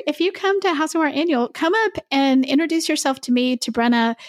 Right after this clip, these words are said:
to other people on this podcast. It's one of the things we really look forward to is meeting our listeners, our audience in person. And we always gain a lot from that. We will, we'll ask you a lot of questions. That's the only thing I would say is that you'll, you're gonna come up and introduce yourself. And then I'm gonna be like,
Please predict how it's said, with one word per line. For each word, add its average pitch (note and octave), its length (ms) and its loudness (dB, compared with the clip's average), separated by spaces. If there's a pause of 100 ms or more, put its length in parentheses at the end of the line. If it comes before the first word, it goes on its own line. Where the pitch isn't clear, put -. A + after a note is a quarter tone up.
(120)
to - 60 -6
other C4+ 140 2
people C#4+ 240 0
on C4 60 4
this B3+ 160 0
podcast. A#3 680 -2
It's - 160 -4
one C4 120 4
of C4+ 80 2
the C4 40 -4
things A#3 220 0
we B3 80 2
really A#3 240 2
look A3 180 -2
forward A3+ 300 -4
to - 160 -4
is G#3+ 400 -2
meeting A#3 380 4
our G#3 360 -4 (280)
listeners, B3 520 2
our G#3+ 240 -2
audience A3+ 520 0
in G#3+ 180 0
person. E4+ 480 -2 (480)
And B3+ 320 4
we C4 140 2
always C4+ 340 0
gain A#3+ 220 2
a A3+ 40 0
lot G#3 220 -4
from G#3+ 120 -4
that. G3+ 200 -6
We A3+ 180 0
will, A3+ 460 -2
we'll C4 140 4
ask D4 260 0
you F4 80 2
a - 20 2
lot C4 160 2
of A#3+ 60 0
questions. - 580 -2
That's C#4 200 0
the C4+ 40 0
only C4 140 4
thing D4 160 2
I C#4 60 2
would B3+ 100 0
say B3 320 0
is D4 220 0
that - 160 0
you'll, C4 260 2
you're D4+ 160 2
gonna F4 160 -2
come E4+ 160 0
up E4 100 0
and D4 80 2
introduce C#4+ 320 2
yourself. C4+ 280 0
And C4+ 60 -2
then B3+ 40 4
I'm B3+ 60 4
gonna B3 100 4
be A#3+ 120 2
like, A#3 120 -2